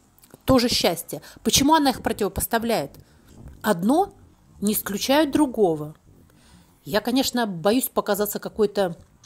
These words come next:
Ну, вот у меня же может быть свое мнение, не только по поводу видео Лены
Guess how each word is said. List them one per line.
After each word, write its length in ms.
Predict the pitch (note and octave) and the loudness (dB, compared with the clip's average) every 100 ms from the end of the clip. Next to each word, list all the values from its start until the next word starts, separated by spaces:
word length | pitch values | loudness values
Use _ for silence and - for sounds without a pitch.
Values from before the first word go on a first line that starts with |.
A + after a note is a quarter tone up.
| _ _ - | _ _ 0
Ну, 120 | C4+ | 0
вот 160 | - | 2
у 20 | G#3+ | 0
меня 160 | G3 | 0
же 80 | A3 | 0
может 220 | F#4 A#4 | 2 2
быть 100 | A#3+ | 2
свое 180 | - G#3+ | 2 2
мнение, 380 | G3+ F3+ D#3+ D#3+ | 2 -2 -4 -4
не 120 | G#3 | 4
только 280 | F#4 G#4 A4 | 4 6 6
по 260 | E4+ C#4 A#3+ | 8 8 8
поводу 360 | B3+ G3+ F#3+ | 4 2 2
видео 340 | G3+ F#3+ G3 F#3+ | 0 6 8 8
Лены 520 | G#3 E4+ D#4+ C#4+ | 6 4 2 0